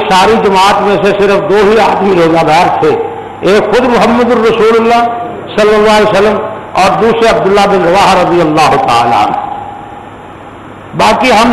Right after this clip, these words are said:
سب روزے کے بغیر تھے۔" نبی کریم صلی اللہ علیہ وسلم نے کے فعل نے یہ مسئلہ ثابت کر دیا کہ یہ رخصت، اس،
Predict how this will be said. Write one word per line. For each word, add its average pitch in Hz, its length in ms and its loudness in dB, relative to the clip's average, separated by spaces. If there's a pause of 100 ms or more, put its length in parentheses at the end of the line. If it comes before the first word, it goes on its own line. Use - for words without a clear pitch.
(100)
سب 247 140 2 (760)
روزے 208 340 2
کے 226 160 0
بغیر 196 360 2 (100)
تھے۔" 180 180 0 (380)
نبی 214 540 0
کریم 247 260 2 (160)
صلی 240 160 2
اللہ 226 380 2
علیہ 214 240 0
وسلم 214 320 0
نے 185 220 -2 (1120)
کے 220 80 0
فعل 240 500 2
نے 226 80 2 (120)
یہ 208 40 4
مسئلہ 196 520 0
ثابت 190 420 0
کر 202 100 2
دیا 196 300 0
کہ 208 180 -2
یہ 196 180 0
رخصت، 202 680 0 (920)
اس، 233 420 0